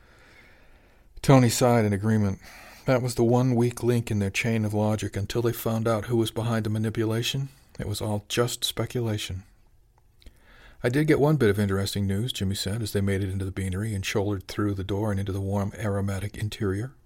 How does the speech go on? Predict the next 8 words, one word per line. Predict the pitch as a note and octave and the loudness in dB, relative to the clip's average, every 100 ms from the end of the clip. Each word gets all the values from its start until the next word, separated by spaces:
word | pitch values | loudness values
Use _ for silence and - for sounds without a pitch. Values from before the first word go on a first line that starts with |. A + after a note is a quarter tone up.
| _ _ _ _ _ - | _ _ _ _ _ -8
"What's | - - | -4 -2
that?" | C3 B2+ G2 - | 0 0 -4 -6
Tony | F#2+ F2+ | -6 -6
said. | - F2+ F#2+ _ - _ _ _ _ - | -8 -10 -12 _ -20 _ _ _ _ -4
"The | G2+ | 2
old | G#2 A2 | 4 4
man's | A2+ A#2 - | 4 2 -2
coming." | - F2+ F2+ | -8 -6 -8